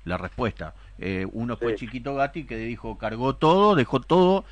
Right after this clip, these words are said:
Speaker 1: bolso, armado, buzo, casco", y cuando sa-, iba a cerrar el portón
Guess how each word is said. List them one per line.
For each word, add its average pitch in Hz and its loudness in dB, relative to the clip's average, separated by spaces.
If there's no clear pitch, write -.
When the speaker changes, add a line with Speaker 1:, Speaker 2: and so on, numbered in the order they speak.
Speaker 1:
bolso, 139 6
armado, 135 6
buzo, 131 2
casco", 170 0
y 131 0
cuando 120 2
sa-, 123 0
iba 156 -4
a 143 -4
cerrar 151 -4
el 143 -4
portón 156 -4